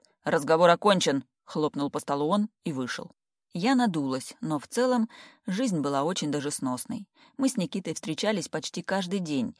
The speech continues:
и он вносил ощутимое разнообразие в мою жизнь,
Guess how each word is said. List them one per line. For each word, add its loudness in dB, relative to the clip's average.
и -2
он 0
вносил -2
ощутимое -2
разнообразие -2
в -8
мою -4
жизнь, 0